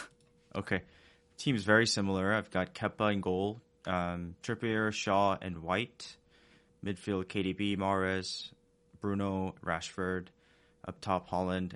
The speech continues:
Nketiah, and Mitrovic. On the bench, I've got Botman,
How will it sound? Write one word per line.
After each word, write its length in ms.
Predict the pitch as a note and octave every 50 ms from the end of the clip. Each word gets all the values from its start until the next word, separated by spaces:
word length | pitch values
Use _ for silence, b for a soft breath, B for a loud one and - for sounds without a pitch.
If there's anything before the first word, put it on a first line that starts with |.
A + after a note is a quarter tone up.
| -
Nketiah, 840 | - F2+ - - F2+ F2 - - F#2 F2+ F2+ F2 F2 F2 F2 F2 E2 - _ _ _ _ _ _ _ _ _ _ _
and 320 | - F2+ F2+ F2 E2+ E2 E2
Mitrovic. 960 | F2+ F2+ F2+ - G2 E2+ D#2 E2+ F2+ - - - - - - - - - - _ _ _ _ _ - -
On 100 | F2+ F#2
the 60 | F#2 F2+
bench, 300 | - F#2+ F#2+ F#2+ F2+ -
I've 160 | F2+ F2 -
got 280 | - E2+ F2 E2+ - -
Botman, 600 | F#2 F2+ - - F2+ G2 F#2+ F#2 F2+ F2+ F2+